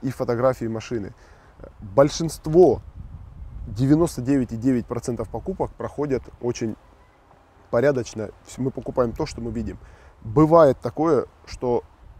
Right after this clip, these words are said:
у нас лично на Абхазию приходили крауны, которые были полностью перекрашены,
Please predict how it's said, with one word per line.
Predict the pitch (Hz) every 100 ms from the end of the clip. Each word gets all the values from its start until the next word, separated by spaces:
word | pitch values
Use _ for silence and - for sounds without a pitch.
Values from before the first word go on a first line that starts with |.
| - -
у | 139
нас | 143 131 -
лично | 147 - 117
на | 110 113
Абхазию | - 151 123 113
приходили | 104 - 113 123 107 - - - _
крауны, | 127 143 139 113 98 98 - - -
которые | 120 120 127
были | 123 117
полностью | - 131 113 -
перекрашены, | - 113 139 170 - 107